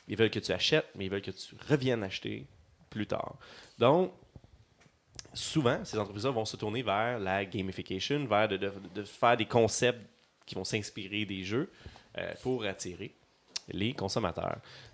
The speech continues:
Donc, finalement, ce, ce que c'est la, la ludification, ben, c'est utiliser des mécaniques de jeu pour augmenter l'engagement, augmenter la loyauté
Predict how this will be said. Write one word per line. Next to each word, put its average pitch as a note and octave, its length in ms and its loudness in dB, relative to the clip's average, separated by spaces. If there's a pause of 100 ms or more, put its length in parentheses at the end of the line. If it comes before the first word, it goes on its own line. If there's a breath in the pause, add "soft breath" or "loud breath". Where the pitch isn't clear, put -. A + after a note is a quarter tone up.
Donc, F3+ 300 8 (440)
finalement, B2 380 4
ce, - 160 -2
ce - 100 -4
que B2+ 80 6
c'est C#3+ 180 2
la, F#2 340 6 (340)
la F#2 140 -4
ludification, F#2+ 840 -2
ben, B2 100 6
c'est - 120 -4
utiliser A#2 220 -2
des A#2 120 2
mécaniques A2+ 380 2
de A2 100 4
jeu C#3 300 4 (220 loud breath)
pour A#2 100 4
augmenter G#2+ 320 2
l'engagement, G#2+ 500 4 (120)
augmenter G#2 440 -2
la F#2+ 160 4
loyauté G2 640 0